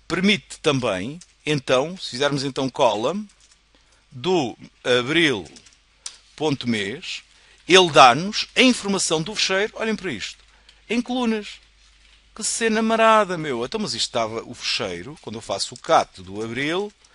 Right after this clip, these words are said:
ele está na vertical. Quando eu faço por column,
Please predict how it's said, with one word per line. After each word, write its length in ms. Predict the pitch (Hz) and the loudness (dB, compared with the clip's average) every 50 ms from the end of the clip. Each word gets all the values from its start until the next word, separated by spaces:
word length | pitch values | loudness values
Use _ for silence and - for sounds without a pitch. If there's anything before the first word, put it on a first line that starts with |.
| _ - - - - - _ _ - | _ -20 -20 -20 -20 -20 _ _ 2
ele 140 | - 220 226 | 4 4 4
está 520 | 202 - - - 170 165 165 175 196 226 - _ _ | 4 2 4 6 8 8 8 8 6 2 -4 _ _
na 140 | - 170 196 | -6 -4 -4
vertical. 580 | 202 - - - 233 - 233 214 190 180 175 180 - _ _ | -4 -4 -6 -8 -2 4 6 6 6 6 4 -2 -10 _ _
Quando 200 | - 277 262 277 | -6 -4 -4 -4
eu 60 | 226 | -2
faço 300 | - 143 127 120 - - | 0 0 0 0 -2 -6
por 140 | - 196 - | -12 -10 -2
column, 500 | - 135 117 107 101 127 165 208 220 | 2 2 2 2 0 -2 -6 -6 -10